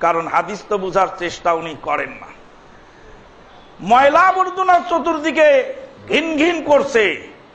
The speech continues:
ওখানে বসলেই কাপড় চোপড় নোংরা হয়ে যাবে, ওখানে বসলে প্রস্রাব ওই ময়লার সাথে ছুটে এসে গায়ে লাগতে পারে,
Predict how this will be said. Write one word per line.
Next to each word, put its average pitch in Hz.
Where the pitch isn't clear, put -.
ওখানে 294
বসলেই 330
কাপড় 277
চোপড় 269
নোংরা 247
হয়ে 208
যাবে, 165
ওখানে 302
বসলে 311
প্রস্রাব 285
ওই 269
ময়লার 269
সাথে 269
ছুটে 269
এসে 254
গায়ে 233
লাগতে 226
পারে, 190